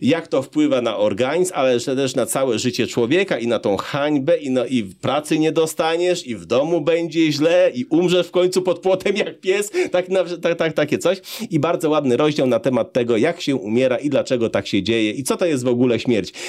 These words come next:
Y, poszedłem kiedyś z wycieczką na, y, ten cmentarz, na którym teraz jesteśmy, stanęliśmy nad grobem, ja to miałem wydrukowane, nad grobem Mateckiego, to, co on sądził na temat śmierci, nie? No, niesamowita historia, no bo to jest takie czysto ludzkie, prawda, też trochę tej medycyny dziewiętnastowiecznej, tak?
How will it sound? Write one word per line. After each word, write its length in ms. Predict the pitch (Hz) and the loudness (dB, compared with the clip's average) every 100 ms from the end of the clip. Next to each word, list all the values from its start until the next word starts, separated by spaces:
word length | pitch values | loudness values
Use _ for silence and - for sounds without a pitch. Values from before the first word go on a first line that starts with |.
| - - | -8 -2
Y, 180 | 131 131 | 0 2
poszedłem 460 | 160 151 190 175 | 0 0 2 2
kiedyś 220 | 147 160 127 | 2 2 2
z 40 | |
wycieczką 440 | 131 170 160 127 | 2 0 0 0
na, 300 | 117 135 113 - _ - 113 | 2 2 0 -6 _ -12 -2
y, 220 | 110 104 | 2 2
ten 180 | 135 120 | 2 0
cmentarz, 360 | 98 - 107 | 0 0 0
na 100 | 120 | 0
którym 220 | - 123 | 0 0
teraz 240 | 113 104 98 | 2 2 0
jesteśmy, 320 | 104 151 123 | -2 0 0
stanęliśmy 460 | - 131 135 131 127 | 0 0 0 2 0
nad 100 | 110 | 2
grobem, 160 | 139 | 2
ja 60 | 127 | 2
to 60 | 123 | 2
miałem 160 | 120 | 2
wydrukowane, 760 | 123 127 127 113 147 127 127 180 - - | 2 0 0 0 2 4 4 2 -2 0
nad 240 | 151 165 | 0 2
grobem 280 | 151 156 143 | 0 0 0
Mateckiego, 440 | 131 127 - 127 | 0 0 0 -2
to, 140 | - 208 | -2 -2
co 180 | 202 170 | -2 0
on 140 | 160 | 0
sądził 400 | - 151 147 135 | 0 0 2 4
na 140 | 127 | 2
temat 360 | 120 123 117 107 | 2 2 0 -2
śmierci, 420 | - 113 95 - | 0 0 0 -2
nie? 160 | 92 110 - - - | -2 -2 -4 -14 -4
No, 120 | 180 196 | 0 0
niesamowita 600 | 190 220 226 214 220 214 | 0 0 0 -2 -2 -2
historia, 420 | 185 180 226 196 | -2 -2 0 2
no 100 | 175 | 2
bo 140 | 175 180 - - - | 2 -2 -4 -18 -4
to 80 | |
jest 80 | 185 | -2
takie 200 | 214 196 | 0 -2
czysto 360 | 185 254 - 196 | 0 0 0 0
ludzkie, 400 | 208 - 196 190 | 0 -2 0 0
prawda, 380 | 190 180 180 175 | 2 2 2 2
też 180 | 190 | 0
trochę 240 | 196 190 190 | 0 -2 0
tej 140 | 180 | 2
medycyny 480 | 170 165 165 190 160 | 2 2 0 2 2
dziewiętnastowiecznej, 1080 | 143 185 170 170 156 165 156 160 - 160 170 | 2 2 2 0 0 -2 0 -2 0 0 0
tak? 200 | 165 165 | 0 -4